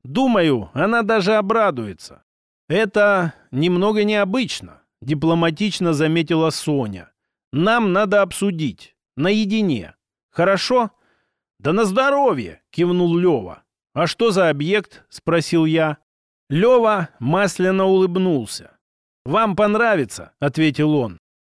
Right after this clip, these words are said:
Все считают, что объекты советской ядерной программы сосредоточены на Урале.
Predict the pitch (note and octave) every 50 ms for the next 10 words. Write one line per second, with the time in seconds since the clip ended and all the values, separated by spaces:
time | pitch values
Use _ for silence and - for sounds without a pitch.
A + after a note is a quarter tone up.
0 | _ _ _ _ - - - - G3+ A#3+ A#3+ G#3+ C#3+ - - - F3 D#3 - G#3+
1 | A3 G3 F3 C3+ - - - D#3+ F3 F3+ E3+ F3 F#3+ G#3 G#3 E3 - D#3 D3 B2
2 | - E3 E3 F3+ F#3 E3 - - D#3+ D#3 D#3 D#3+ F3 F3 D#3 D3+ D3+ D#3+ D#3+ D#3+
3 | C#3 - F3 E3+ E3+ E3+ F#3+ G#3+ G#3 F#3+ E3+ D3 A#2+ - _ _ - - D#3+ D3
4 | - F3+ F3+ F3+ E3 F#3 F3+ E3+ - G#3 G3 D#3+ - F#3 F3 F3 F3 F3 F3 F3+
5 | F3+ F#3 F#3+ G3+ F#3+ E3 B2 G2 E2 E2+